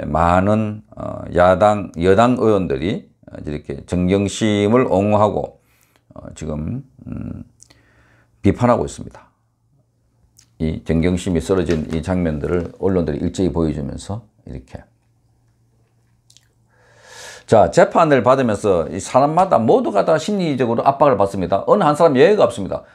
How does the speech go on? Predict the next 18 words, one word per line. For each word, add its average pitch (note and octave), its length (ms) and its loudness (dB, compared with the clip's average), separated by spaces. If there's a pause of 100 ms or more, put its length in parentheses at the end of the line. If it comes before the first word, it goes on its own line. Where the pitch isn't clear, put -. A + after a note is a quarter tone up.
검찰의 D#3+ 400 0
소환만 D3+ 760 0
통보받아도 B2+ 680 2
그때부터 C3+ 480 0
밥을 C3 300 4
먹기 B2+ 260 -2
힘들다 G#2+ 320 -2
할 F#2+ 100 -2
정도로 F#2+ 460 -4 (200)
많은 G2+ 500 2
고통과, B2+ 760 0 (180)
어, C#2 280 -8
긴장감, A#2 640 0
압박감. - 640 0
그래서 A#3 340 -2
그런 F3+ 200 -2
소원을 E3 420 0
받고 B2 480 0